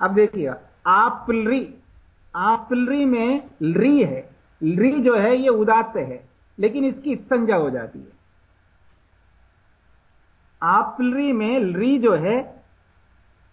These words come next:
ये उदात्त है, लेकिन इस उदात्त की इत संज्ञा होती है, इसलिए उदात्तेत कहलाता है। अनुदात्त तो है ये, अनुदात्त के साथ साथ उदात्तेत है।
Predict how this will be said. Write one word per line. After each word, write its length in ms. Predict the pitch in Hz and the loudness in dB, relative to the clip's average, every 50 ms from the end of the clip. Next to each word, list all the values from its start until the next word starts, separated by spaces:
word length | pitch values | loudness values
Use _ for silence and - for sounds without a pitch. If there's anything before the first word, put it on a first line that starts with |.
| _ _ _ _ _ _ _ _ _ _ _ _ _ - | _ _ _ _ _ _ _ _ _ _ _ _ _ -2
ये 140 | 208 233 254 | 2 4 4
उदात्त 460 | 233 220 208 233 240 247 240 - 226 | 4 4 4 4 2 0 0 0 0
है, 420 | 170 147 175 233 262 269 - - - | 0 2 2 0 0 -2 -4 -6 -2
लेकिन 280 | 202 220 226 269 262 277 | 0 0 2 4 4 2
इस 160 | 277 - 269 | 2 2 0
उदात्त 400 | 240 208 240 240 247 240 - - | 0 2 2 2 0 -2 -4 -6
की 60 | 269 | -6
इत 100 | 254 - | -6 -4
संज्ञा 340 | - 269 269 269 269 262 226 | -2 0 0 2 2 2 2
होती 240 | 180 147 143 175 196 | 2 0 -2 -4 -6
है, 60 | 196 | -8
इसलिए 220 | - 240 247 269 | -6 -4 -4 -4
उदात्तेत 720 | 247 196 196 196 190 214 220 214 220 - - 269 262 254 - | -2 -2 -2 0 2 2 0 0 -4 -6 -6 -6 -6 -6 -8
कहलाता 460 | - 190 160 147 139 123 - - 120 | -8 -8 -8 -8 -8 -12 -14 -16 -18
है। 240 | 110 107 107 - - _ _ _ _ _ _ _ - | -18 -18 -20 -20 -20 _ _ _ _ _ _ _ -10
अनुदात्त 560 | 180 190 208 214 226 233 - - - 214 - | -8 -6 -2 0 0 0 -2 -4 -10 -6 -2
तो 100 | 262 254 | -2 0
है 180 | 208 190 269 302 | 0 0 0 0
ये, 300 | 277 226 160 127 - - _ _ _ _ _ _ _ _ _ - | 0 -2 -4 -4 -8 -12 _ _ _ _ _ _ _ _ _ -6
अनुदात्त 440 | 180 202 220 226 226 247 240 - - | -4 -2 0 0 0 0 0 -2 -4
के 100 | 262 247 | -4 -2
साथ 280 | 247 240 220 220 220 - | 0 0 0 0 -2 -2
साथ 300 | - 254 254 247 - 208 | -2 -2 -2 -4 -4 -4
उदात्तेत 520 | 190 202 220 220 220 220 247 220 185 - | 0 2 2 2 0 0 -2 -2 -2 -2
है। 180 | 131 110 113 | -6 -14 -14